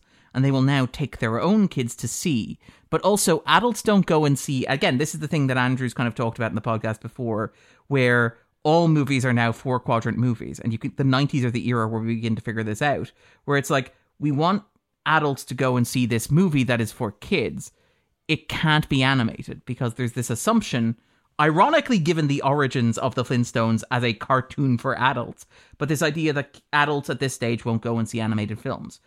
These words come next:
So we have to make these beloved animated comic book films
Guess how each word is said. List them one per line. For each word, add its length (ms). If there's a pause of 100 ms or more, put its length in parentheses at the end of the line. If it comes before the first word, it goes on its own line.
(260)
So 120
we 100
have 160
to 100
make 420
these 460 (440)
beloved 600
animated 640
comic 340
book 220
films 480